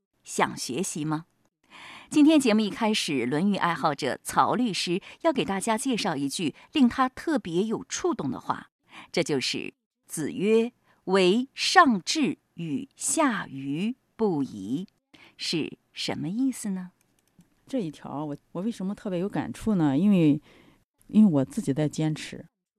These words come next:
Speaker 2: 我觉得不论做任何事儿，
Speaker 1: 嗯。
Speaker 2: 你想把它做成的话，最基础的就是不移。
Speaker 1: 不动摇。
Speaker 2: 哎，就是不移，
Speaker 1: 嗯。
Speaker 2: 包括两个方面啊，
Speaker 1: 嗯。
Speaker 2: 一个是心不移，
Speaker 1: 嗯。
Speaker 2: 定在这个地方，
Speaker 1: 嗯。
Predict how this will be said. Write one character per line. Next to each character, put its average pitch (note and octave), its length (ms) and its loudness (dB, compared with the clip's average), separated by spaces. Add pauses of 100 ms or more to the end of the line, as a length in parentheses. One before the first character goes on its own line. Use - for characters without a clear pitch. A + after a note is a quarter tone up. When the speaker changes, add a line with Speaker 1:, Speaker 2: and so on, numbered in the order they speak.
(180)
Speaker 2:
我 E3+ 100 2
觉 F3+ 200 6
得 E3+ 400 6 (320)
不 - 80 4
论 G#3+ 160 12
做 G3 200 8
任 A3 220 10
何 C#3 200 0
事 - 200 -2
儿， C3+ 160 0
Speaker 1:
嗯。 - 60 -20 (320)
Speaker 2:
你 G#3+ 220 8
想 C3+ 280 2
把 D#3 120 0
它 - 120 0
做 G3+ 200 4
成 D3+ 320 2
的 F#3+ 100 4
话， C#3 360 -4 (600)
最 A3 180 2
基 B3+ 280 6
础 - 240 0
的 D3 80 2
就 D#3+ 120 0
是 D3 100 -2
不 - 180 2
移。 C#3 360 -2 (520)
Speaker 1:
不 A#3 80 -10
动 A#3 300 2
摇。 C3+ 480 -12
Speaker 2:
哎， D#3+ 180 4
就 F#3 100 4
是 G3 40 4
不 B3+ 160 6
移， F3 140 6
Speaker 1:
嗯。 G3 40 4
Speaker 2:
包 A#3+ 200 4
括 G3 200 4
两 D3 240 2
个 D3 100 4
方 D#3+ 180 4
面 D#3+ 220 6
啊， E3 220 6 (180)
Speaker 1:
嗯。 D#3 60 -18
Speaker 2:
一 F#3+ 160 4
个 A3 160 8
是 D3+ 460 0
心 A#3+ 380 10
不 F#3+ 140 4
移， C3+ 320 -6 (140)
Speaker 1:
嗯。 F3+ 160 -10
Speaker 2:
定 A#3+ 240 12
在 C3+ 100 4
这 C3+ 100 0
个 C3 80 2
地 C3+ 140 -2
方， C#3+ 280 -8
Speaker 1:
嗯。 F3 240 -10